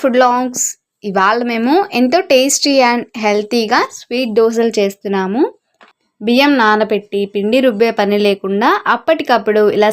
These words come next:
సాఫ్ట్ and టేస్టీగా దోసలు చేసుకొని ఎంజాయ్ చేయొచ్చు. చట్నీతో అవసరమే లేకుండా ఎంతో రుచిగా ఉంటాయి ఇవి. ఎప్పుడైనా స్వీట్ తినాలనిపించినప్పుడు ఇలా వెరైటీగా క్విక్‌గా ట్రై చేయండి. స్వీట్ తిన్న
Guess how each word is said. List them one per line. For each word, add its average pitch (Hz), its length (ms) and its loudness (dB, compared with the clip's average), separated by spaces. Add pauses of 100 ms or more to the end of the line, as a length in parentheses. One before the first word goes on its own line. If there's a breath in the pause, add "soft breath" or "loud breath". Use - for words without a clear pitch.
సాఫ్ట్ 214 440 -2
and 240 200 -2
టేస్టీగా 202 560 -4 (100)
దోసలు 220 400 0
చేసుకొని 208 460 -4 (140)
ఎంజాయ్ 226 360 4
చేయొచ్చు. 185 420 -4 (880)
చట్నీతో 330 460 0 (140)
అవసరమే 220 540 0 (100)
లేకుండా 196 440 -2 (240)
ఎంతో 202 260 0 (120)
రుచిగా 214 340 -2 (120)
ఉంటాయి 214 360 -2
ఇవి. 190 160 -8 (640)
ఎప్పుడైనా 285 460 2
స్వీట్ 294 320 -2
తినాలనిపించినప్పుడు 254 1080 0 (180)
ఇలా 277 200 2
వెరైటీగా 240 580 0 (140)
క్విక్‌గా 214 420 0
ట్రై 220 160 2 (120)
చేయండి. 254 360 2 (200)
స్వీట్ 240 320 0
తిన్న 269 180 2